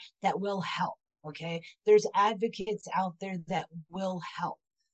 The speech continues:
you know, with finding a, an attorney that can help. Legally, in most states, as far as I, I know,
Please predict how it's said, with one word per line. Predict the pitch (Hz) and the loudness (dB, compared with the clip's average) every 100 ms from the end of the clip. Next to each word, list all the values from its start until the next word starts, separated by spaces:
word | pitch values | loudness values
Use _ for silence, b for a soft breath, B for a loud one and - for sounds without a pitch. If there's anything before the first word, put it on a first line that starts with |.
| _ - | _ -10
you | 190 | -4
know, | 180 160 | -2 -2
with | 196 175 | -4 -6
finding | - 202 196 196 190 | 0 0 0 -2 -4
a, | - 170 - | -2 -2 -2
an | 185 185 | -2 -2
attorney | 165 - 208 190 175 160 | -2 -2 0 0 0 -4
that | 160 | -8
can | - 165 | -8 -8
help. | 151 175 - _ b b _ 196 | -4 -4 -4 _ b b _ -2
Legally, | 233 339 403 349 311 302 302 294 - - | 2 2 -2 -6 -2 0 0 -4 -8 -2
in | 208 208 | 0 4
most | 240 285 | 4 4
states, | - 254 247 196 | 2 4 4 2
as | 180 | -2
far | 214 220 | 2 4
as | 208 | 4
I, | 208 208 | 2 0
I | 190 196 | 0 -2
know, | 202 196 196 | 0 0 0